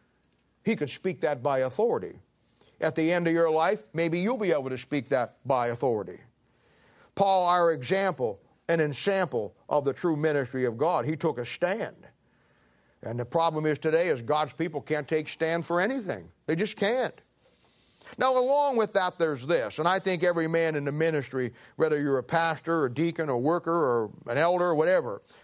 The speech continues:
should in the Old Testament study, uh, the counterpart of Paul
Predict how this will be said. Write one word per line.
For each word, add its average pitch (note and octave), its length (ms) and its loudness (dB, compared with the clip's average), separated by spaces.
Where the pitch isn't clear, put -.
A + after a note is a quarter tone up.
should F#3 220 0
in E3+ 80 0
the E3+ 100 2
Old F#3 240 2
Testament D#3+ 460 -2
study, D#3+ 420 0
uh, C#3+ 340 2
the D3 100 0
counterpart D3+ 640 0
of B2 120 -4
Paul C3 420 -2